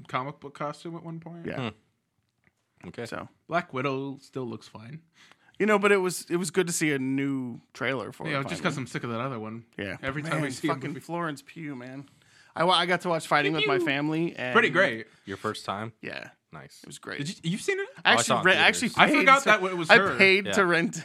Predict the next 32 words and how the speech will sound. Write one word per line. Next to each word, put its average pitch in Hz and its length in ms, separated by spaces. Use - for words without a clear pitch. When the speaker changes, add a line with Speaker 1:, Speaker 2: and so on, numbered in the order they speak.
Speaker 2:
it - 200
'cause 160 160
I 135 80
Speaker 3:
Nice. 92 100
Speaker 2:
wanted 131 200
to 131 60
see - 140
it 127 120
so 127 100
bad. - 180
Speaker 1:
Because 175 200
she's 165 220
British 156 600
and 139 160
she's 131 160
got 127 220
the, 110 400
Speaker 3:
Oh, 110 120
it's 85 100
on 101 120
Speaker 1:
the 131 120
Speaker 3:
Hulu. 110 40
Speaker 1:
dark 135 260
hair, 131 340
and 123 240
yeah, 131 220
it 139 120
is 131 140
on 110 140
Hulu. 117 240
Speaker 2:
No. 151 300
Speaker 3:
Yes. 101 320